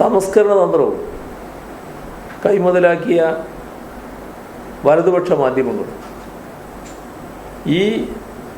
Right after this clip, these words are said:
ത്രികക്ഷി മുന്നണി ഉയർത്തുന്ന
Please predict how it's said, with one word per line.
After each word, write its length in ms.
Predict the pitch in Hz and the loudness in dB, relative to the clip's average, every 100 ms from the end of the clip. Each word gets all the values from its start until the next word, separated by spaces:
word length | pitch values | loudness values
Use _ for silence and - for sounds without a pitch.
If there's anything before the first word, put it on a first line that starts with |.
| - - - - - - - - - - | -16 -16 -16 -16 -14 -14 -14 -14 -12 0
ത്രികക്ഷി 420 | 160 190 196 214 190 | 4 6 6 2 4
മുന്നണി 360 | 175 180 180 180 - - - - - - - - - - - - - | 4 4 2 -2 -6 -12 -14 -16 -16 -16 -16 -16 -16 -16 -16 -16 0
ഉയർത്തുന്ന 460 | 147 165 165 180 170 | 4 4 4 4 4